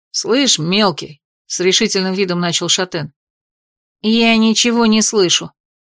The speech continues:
«Мы решили, чем ты будешь заниматься».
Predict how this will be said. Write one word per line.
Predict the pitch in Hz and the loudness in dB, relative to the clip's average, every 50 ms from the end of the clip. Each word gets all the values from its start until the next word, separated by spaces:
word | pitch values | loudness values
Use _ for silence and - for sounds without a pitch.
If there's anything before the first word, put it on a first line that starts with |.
| _ _ _ _ _ _ _ _ _ _ _ _ | _ _ _ _ _ _ _ _ _ _ _ _
«Мы | 170 170 165 165 165 160 160 160 | -4 -2 0 0 0 0 0 0
решили, | 160 180 190 - - 226 220 220 214 | 2 2 2 2 2 2 2 2 2
чем | 196 - - 196 190 190 180 | 2 0 0 0 -2 -2 -2
ты | - 202 | -2 -2
будешь | 180 175 185 180 170 180 170 160 | 0 0 0 2 2 0 0 0
заниматься». | 180 190 190 202 214 220 214 185 143 143 - - 196 196 | -2 -2 -2 0 0 0 0 0 0 0 -2 -2 -2 -6